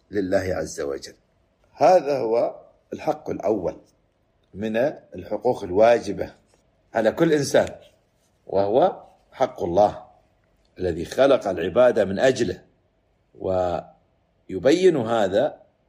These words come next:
قوله صلى الله عليه وسلم في حديث معاذ رضي الله عنه قال: "كنت رديف النبي صلى الله عليه وسلم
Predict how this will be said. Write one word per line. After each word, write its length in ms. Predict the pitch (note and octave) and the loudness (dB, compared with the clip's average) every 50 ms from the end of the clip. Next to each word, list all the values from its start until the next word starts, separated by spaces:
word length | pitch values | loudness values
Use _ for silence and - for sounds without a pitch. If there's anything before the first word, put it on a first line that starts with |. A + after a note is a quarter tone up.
| _ _ _ _ _ | _ _ _ _ _
قوله 540 | - E3+ F#3+ G3 E3+ D3+ C#3 D3+ C3 - - | 2 4 4 4 4 2 0 0 -2 -4 -6
صلى 280 | - - - A#2 A2 A2+ | -10 -10 -6 -4 -4 -2
الله 320 | G#2+ A2 C3 C#3 C#3+ C3 | 0 2 4 4 4 4
عليه 120 | G#2+ F#2+ G#2 | 2 0 -4
وسلم 340 | G#2 - E3 D#3+ D3+ B2+ | -4 -2 -2 -2 -2 -2
في 280 | F#2+ F#2+ G2 F#2+ G#2+ G#2 - _ | -4 -8 -8 -8 -10 -10 -12 _
حديث 380 | - - G#2+ G2+ G2 B2+ A2+ G2+ | -14 -10 -10 -6 -6 -6 -6 -6
معاذ 420 | G2+ G2 G2+ G2+ C#3 D#3 C#3 A2 | -6 -4 -2 0 2 2 2 2
رضي 300 | A2 G#2 G#2+ G2+ F#2 G#2 | 0 0 -2 -2 -2 -4
الله 180 | G2 F#2+ G2+ G#2 | -4 -2 -2 -2
عنه 200 | A2+ C3+ C3 G#2+ | -2 -2 -4 -4
قال: 440 | F#2+ - B2 C#3 B2 F2+ E2 - - _ _ _ _ _ _ _ _ _ _ _ _ _ _ _ _ _ _ _ - | -2 0 2 2 2 2 -2 -10 -20 _ _ _ _ _ _ _ _ _ _ _ _ _ _ _ _ _ _ _ -6
"كنت 200 | - C3+ B2+ - | -6 -6 -4 -4
رديف 440 | A2 G#2+ G2+ F#2+ F#2+ B2+ D3+ C#3+ C#3 | -2 -2 -2 0 0 0 0 0 0
النبي 440 | A2+ G#2+ G#2+ A2 G#2+ C#3+ D#3+ E3 D#3+ | -2 -2 -2 -2 -2 -2 -2 -2 -4
صلى 240 | D#3 - D#3 D3+ D3 | -4 -6 -4 -4 -4
الله 420 | C#3+ D3+ E3 F3 E3+ E3+ D#3+ D#3+ | -2 0 0 0 0 0 0 0
عليه 160 | D3+ C#3+ D3+ | 0 -2 -2
وسلم 640 | C#3+ C#3+ - E3+ E3 D#3 D3 D3 D3+ D3+ D#3 - | -4 -2 -2 0 0 0 0 0 -2 -2 -4 -10